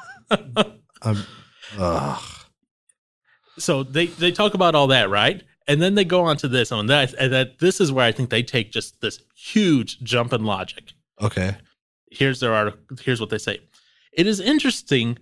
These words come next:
Speaker 2: that there is no reference to hand drums being used in the New Testament." Okay?
Speaker 1: Okay.
Speaker 2: "Historical records showed that drumming was banned because of their association with common and evil things."
Speaker 1: What?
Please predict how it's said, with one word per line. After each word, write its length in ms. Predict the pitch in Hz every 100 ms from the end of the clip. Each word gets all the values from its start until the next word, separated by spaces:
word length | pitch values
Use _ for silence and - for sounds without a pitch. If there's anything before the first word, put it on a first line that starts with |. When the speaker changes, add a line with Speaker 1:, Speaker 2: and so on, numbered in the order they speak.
| -
Speaker 2:
that 160 | 143
there 140 | 175 165
is 120 | 131
no 220 | 135 165
reference 540 | 202 156 143 143 135 -
to 80 | -
hand 460 | - - 175 180 165
drums 420 | 101 92 95 - -
being 240 | 123 123
used 320 | 110 110 104
in 100 | 107
the 80 | 101
New 180 | 98 104
Testament." 680 | - 104 - 98 90 - - _ _ _ _ -
Okay? 340 | 110 110 - _ _ _
Speaker 1:
Okay. 220 | - 90
Speaker 2:
"Historical 480 | 120 - 156 202 240
records 420 | 185 135 127 120
showed 300 | - 123 123
that 340 | 120 107 - 131
drumming 640 | 110 117 190 151 92 98
was 180 | 101 98
banned 460 | 98 101 90 90 -
because 360 | - 123 - 139
of 160 | 139 120
their 140 | 127
association 840 | 113 - 139 135 127 120 - 117 117 -
with 280 | 113 104 - _ _ _ _ _ -
common 720 | - 160 180 143 95 95 113 - _ _
and 300 | 120 110 104 -
evil 440 | - 127 110 95 90
things." 680 | - 104 90 - - - _ _ _ _ _
Speaker 1:
What? 340 | 180 247 -